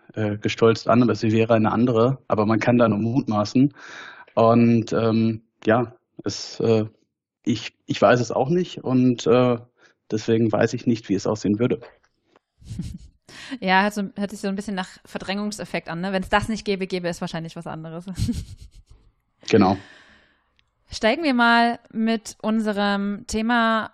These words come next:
Speaker 2: Shopfloor Management in die Grundlagenermittlung ein. Ich mag das ja auch immer bei wissenschaftlichen Arbeiten, dass dann erstmal das Grundsätzliche geklärt wird am Anfang. Und auch grad für diejenigen, die vielleicht, äh, zufällig über unsere kleine Episode gestolpert sind, dass die auch mit involviert werden.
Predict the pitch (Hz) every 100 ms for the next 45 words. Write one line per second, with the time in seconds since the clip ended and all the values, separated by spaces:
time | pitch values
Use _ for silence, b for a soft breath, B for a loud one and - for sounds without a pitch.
0 | - 220 208 - 214 196 226 240 214 208
1 | 190 185 - 202 226 226 226 233 240 -
2 | 254 247 240 247 233 208 208 - 202 190
3 | 185 185 180 180 190 190 - 185 190 170
4 | 190 190 190 180 175 160 - 180 170 165
5 | b b b b b b _ _ 196 -
6 | 196 180 180 - - 175 - 165 - -
7 | 151 165 170 156 - 175 170 180 - 208
8 | 202 196 254 262 190 180 - 170 170 -
9 | 165 165 - 254 - 196 190 - _ -
10 | 185 170 175 185 - 180 175 - 175 170
11 | 170 - 175 190 208 175 180 B B B
12 | B - 180 175 - - _ _ - 185
13 | 185 - 165 165 - - 180 - 175 170
14 | 185 185 143 123